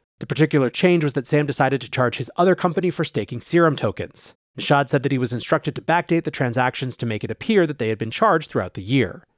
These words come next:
Now, in addition to all these details, the other aspect of this testimony was sort of as a check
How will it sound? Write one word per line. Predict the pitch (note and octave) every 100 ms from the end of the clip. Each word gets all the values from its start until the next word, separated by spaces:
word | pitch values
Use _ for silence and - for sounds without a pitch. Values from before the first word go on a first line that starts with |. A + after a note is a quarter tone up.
| _ _ _ -
Now, | F3 F#3+
in | G3 G3
addition | C4+ C#4 C4+
to |
all | F3 D3+
these | D3
details, | A2+ B2 - A#2 G2+ G2+ - -
the | D#3 -
other | A3 A3+
aspect | D3 D3 - C#3+ C#3
of | A#2
this | B2
testimony | - A#2 - A2+ G#2+ G#2 G#2 -
was | E3+
sort | - C4 D4
of | A#3
as | C#3+ D#3 D#3+
a | D3+
check | - - F3+ -